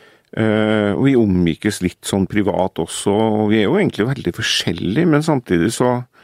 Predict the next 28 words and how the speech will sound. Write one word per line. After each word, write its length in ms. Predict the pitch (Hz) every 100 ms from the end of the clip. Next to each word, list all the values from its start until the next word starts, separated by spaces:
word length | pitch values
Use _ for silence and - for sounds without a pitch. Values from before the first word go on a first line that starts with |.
| - _ -
så 160 | 147
fikk 360 | - - _ 101
vi 80 | 107
en 100 | 135
tone 320 | 131 98 85 -
som 180 | 113 107
var, 360 | 95 101 110 - _ _ -
eh, 340 | - 85 78 104
gjorde 320 | 101 92 110
at 140 | 120
vi 120 | 104 104 98 _ - - - - - - _ _ _ -
involverte 760 | 127 123 135 110 78 - - 107
hverandre 460 | 117 117 113 87 95
i 60 | 98
hverandres 440 | 104 98 90 - 143
liv, 200 | 160 90
da. 60 | - _ _ - _ _ - -
Eh, 1700 | 120 117 113 110 110 107 104 104 98 95 - - - - - - 101 - _ -
og 400 | 120 135 147 151 -
jeg 140 | 143
tror 160 | - 135
at 120 | - 113
Jens 480 | 113 165 226 - -
tenkte 460 | 208 170 - -
som 140 | 156 135
så 220 | - 117 104 101 _ _ _ _ _ _ -
at, 360 | 120 - - 101
eh, 480 | 120 120 123 117